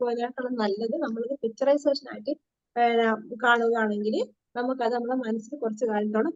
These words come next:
ഉണ്ടാവും. അപ്പൊ അങ്ങനെ, അങ്ങനെ കൊടുക്കുമ്പോ കുട്ടികൾക്ക് വേഗം അത് പിന്നെ ക്യാച്ച് ചെയ്യാൻ പറ്റും. അപ്പൊ അങ്ങനെ എളുപ്പം, എളുപ്പമാക്കാനും അബാക്കസിനെ കൊണ്ട് ഇത് പിന്നെ ഈ ചെറിയ കു-, കുട്ടികൾക്ക്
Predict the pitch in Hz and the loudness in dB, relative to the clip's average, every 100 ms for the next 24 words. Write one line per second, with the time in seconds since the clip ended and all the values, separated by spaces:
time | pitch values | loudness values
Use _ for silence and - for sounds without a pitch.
0 | - 277 285 208 - _ _ _ _ _ | -2 2 2 2 -2 _ _ _ _ _
1 | _ _ - _ - 277 339 294 285 349 | _ _ -20 _ -6 2 2 4 2 4
2 | 330 277 294 339 320 302 262 269 277 349 | 2 2 -2 -2 -2 0 0 -2 -6 -6
3 | 294 226 294 302 254 262 294 254 247 480 | -4 -2 0 2 2 2 0 -4 -4 -10
4 | _ _ 247 240 233 226 226 247 247 254 | _ _ -2 0 0 0 0 -2 0 2
5 | 220 170 - - - _ _ 226 269 415 | 2 0 -8 -14 -18 _ _ -4 -2 -2
6 | - _ _ 247 294 359 294 262 294 294 | -4 _ _ -2 2 2 4 2 2 0
7 | 285 254 - 269 240 240 233 233 359 233 | -2 -14 -8 -4 -4 -6 -6 -4 -4 -2
8 | 220 240 240 - 233 226 240 220 262 - | 2 0 0 -6 -6 -4 -2 2 2 0
9 | _ _ _ - 220 226 214 220 208 202 | _ _ _ -2 0 2 4 4 4 0
10 | 202 - 220 226 202 190 220 214 233 226 | -2 0 2 2 2 -2 -4 -2 -2 0
11 | 240 - - 214 208 - - - - 135 | -4 -4 -2 0 2 4 6 8 6 4